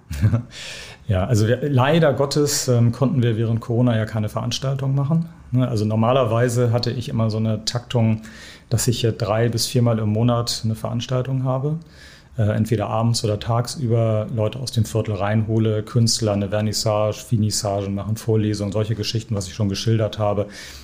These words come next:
Oder dass ich, ähm, Einzelne, äh, aus dem sozialen Bereich sich hier auch vorstellen, solche Geschichten. Und, und ich hoffe wirklich, dass wir bald wieder damit starten können. Ähm,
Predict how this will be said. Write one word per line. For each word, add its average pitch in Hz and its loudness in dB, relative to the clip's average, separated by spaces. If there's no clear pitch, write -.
Oder 104 4
dass 104 0
ich, 107 2
ähm, 98 0
Einzelne, 101 2
äh, 98 0
aus 110 -2
dem 104 2
sozialen 104 2
Bereich 117 0
sich - -2
hier 110 0
auch 117 -8
vorstellen, 120 0
solche 113 -4
Geschichten. 117 -4
Und, 104 -2
und - -6
ich - -8
hoffe 131 2
wirklich, 120 -2
dass - -4
wir 110 -2
bald 113 -2
wieder 110 0
damit 101 -4
starten 117 0
können. 131 0
Ähm, 101 4